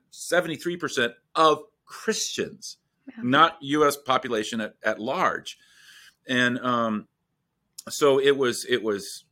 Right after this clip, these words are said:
Speaker 1: alarming, <laughs>
Speaker 2: Mm.
Speaker 1: to say the least. And they've been doing this for a while, but it just keeps getting worse, just worse.
Speaker 2: Well, I was hoping to maybe take what some, what were our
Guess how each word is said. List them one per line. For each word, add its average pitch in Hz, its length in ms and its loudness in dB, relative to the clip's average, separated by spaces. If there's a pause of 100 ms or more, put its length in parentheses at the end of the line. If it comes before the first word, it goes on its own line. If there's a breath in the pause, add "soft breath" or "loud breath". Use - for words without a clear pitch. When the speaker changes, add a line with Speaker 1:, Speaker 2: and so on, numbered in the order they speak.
(100)
Speaker 1:
alarming, 104 540 -6 (100)
<laughs> - 100 -18
Speaker 2:
Mm. - 640 -2
Speaker 1:
to 165 80 4
say - 420 -6
the 127 100 0
least. 101 600 -8 (400 loud breath)
And 139 260 2
they've 165 120 2
been 208 100 6
doing 226 220 4
this 131 100 0
for 131 140 -2
a 107 60 0
while, 95 500 0 (280 soft breath)
but 131 140 2
it 127 120 0
just 139 220 -2
keeps - 180 -6
getting 110 280 -2
worse, - 540 -6 (140)
just 104 280 -6
worse. - 540 -10 (1300 loud breath)
Speaker 2:
Well, 302 120 4
I 330 140 6
was 349 120 2
hoping 403 300 0
to 311 80 -6
maybe 254 280 0
take 226 320 -4
what 196 420 0
some, - 220 -8 (400)
what 214 320 4
were 214 280 0
our 196 220 8